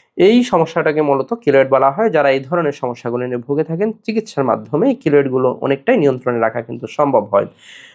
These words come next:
প্রিয় দর্শক, আমার দুটো মাত্র চেম্বার ঢাকা এবং কুমিল্লায়। ঢাকায় ঢাকা মেডিকেল কলেজ হাসপাতাল, নতুন বিল্ডিং গেটের বিপরীত পাশে। পিওর সায়েন্টিফিক ডায়াগনস্টিক সার্ভিসেস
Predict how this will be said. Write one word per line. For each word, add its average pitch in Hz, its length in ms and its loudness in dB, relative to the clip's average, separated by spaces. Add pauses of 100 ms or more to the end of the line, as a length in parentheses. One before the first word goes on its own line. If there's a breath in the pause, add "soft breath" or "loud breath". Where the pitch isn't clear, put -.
(140)
প্রিয় 214 140 6
দর্শক, 226 380 2
আমার 202 240 2
দুটো 143 180 -8
মাত্র 131 240 -6 (100)
চেম্বার 165 380 2
ঢাকা 139 240 -4
এবং 110 300 -4
কুমিল্লায়। 135 400 -2
ঢাকায় 170 400 -4
ঢাকা 190 220 -2
মেডিকেল 175 360 -2
কলেজ 120 280 0
হাসপাতাল, 165 420 -2
নতুন 196 340 -2
বিল্ডিং 147 260 0
গেটের 113 260 -2
বিপরীত 104 380 -6
পাশে। - 260 -6 (520 soft breath)
পিওর 208 200 6
সায়েন্টিফিক 139 500 -2
ডায়াগনস্টিক 147 540 -2
সার্ভিসেস 202 480 -2